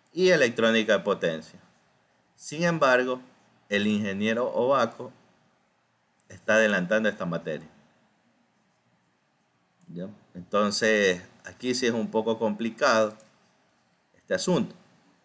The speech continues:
Pero me imagino que quiere convalidar con las de cuarto ciclo vespertino. Entonces cogemos la, las de cuarto ciclo y las po-, las unimos al lado de las de tercero.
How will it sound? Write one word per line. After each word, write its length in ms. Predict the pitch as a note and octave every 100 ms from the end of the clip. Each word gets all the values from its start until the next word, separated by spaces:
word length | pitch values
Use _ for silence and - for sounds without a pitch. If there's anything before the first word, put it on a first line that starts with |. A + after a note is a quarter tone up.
| _ _ _ _ _ -
Pero 140 | C#3+
me 80 | D#3+
imagino 420 | E3+ D#3+ D3 D3
que 140 | C#3+ A#2
quiere 500 | A#2+ A2+ A#2 A#2+ A#2+ - -
convalidar 640 | B2 C3 C#3 B2 A#2 A2+
con 140 | B2
las 140 | G2+ G2
de 80 | F2
cuarto 400 | F2+ F2+ G#2+ F#2+
ciclo 420 | G#2 F#2 A#2 B2 A#2 _ _ _
vespertino. 640 | F2 - D2 - F#2 D2+ - _ _ _ _ _ _ _ _ _ _ _ _ _ _ _ _ _
Entonces 380 | - D2+ - F2+ -
cogemos 380 | E2 F2 G2
la, 220 | A2+ G#2 - _ _ -
las 180 | F2 F2
de 80 |
cuarto 340 | F2 - F2+ C3+
ciclo 380 | - A#2+ G#2+ A#2+ - _ _ _ _ _ _ _ _ _ _ _ _ _ _ _ _ _
y 140 | G#2+ A#2
las 140 | B2
po-, 200 | A#2 A2+
las 180 | G#2 B2
unimos 500 | C3 B2 G#2 G#2+ A2+ A#2
al 140 | F#2+
lado 220 | F2+ F2
de 280 | F#2 F2+ E2+
las 220 | E2+ F2
de 100 | F2+
tercero. 480 | F2 - - F2+ C2+